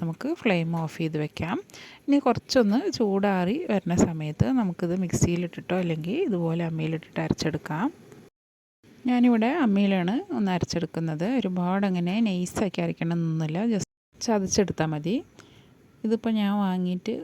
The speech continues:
കുറച്ച് ദിവസമായി ഉപയോഗിക്കാണ്ട് വെച്ചിരിക്കുന്ന അമ്മിയാണ്. അപ്പോൾ ശരി, ചെറിയൊരു അമ്മിക്കല്ല് ഇതുപോലെ ഇങ്ങനെ ചമ്മന്തിയൊക്കെ അരയ്ക്കാൻ തന്നെയാണ് ഞാൻ വാങ്ങി വെച്ചത്. എന്നാൽ പിന്നെ ഇന്ന് ആ ഒരു അമ്മിക്കല്ലിൽ തന്നെയാണ് നമ്മളിതൊന്ന് അരച്ചെടുക്കാമെന്ന് വിചാരിച്ചത്.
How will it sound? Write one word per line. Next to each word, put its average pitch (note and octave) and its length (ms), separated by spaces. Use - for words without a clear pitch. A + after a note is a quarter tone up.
കുറച്ച് - 340
ദിവസമായി F3+ 460
ഉപയോഗിക്കാണ്ട് D#3+ 680
വെച്ചിരിക്കുന്ന E3 520
അമ്മിയാണ്. D#3 400
അപ്പോൾ - 260
ശരി, D#3+ 220
ചെറിയൊരു E3+ 440
അമ്മിക്കല്ല് E3+ 460
ഇതുപോലെ E3 380
ഇങ്ങനെ E3+ 280
ചമ്മന്തിയൊക്കെ E3 560
അരയ്ക്കാൻ E3 360
തന്നെയാണ് D#3+ 380
ഞാൻ E3+ 100
വാങ്ങി D#3 260
വെച്ചത്. E3+ 320
എന്നാൽ G3 200
പിന്നെ F#3+ 260
ഇന്ന് F#3 200
ആ F3+ 40
ഒരു F3 180
അമ്മിക്കല്ലിൽ E3 580
തന്നെയാണ് E3+ 460
നമ്മളിതൊന്ന് D#3+ 520
അരച്ചെടുക്കാമെന്ന് D#3+ 640
വിചാരിച്ചത്. D#3 460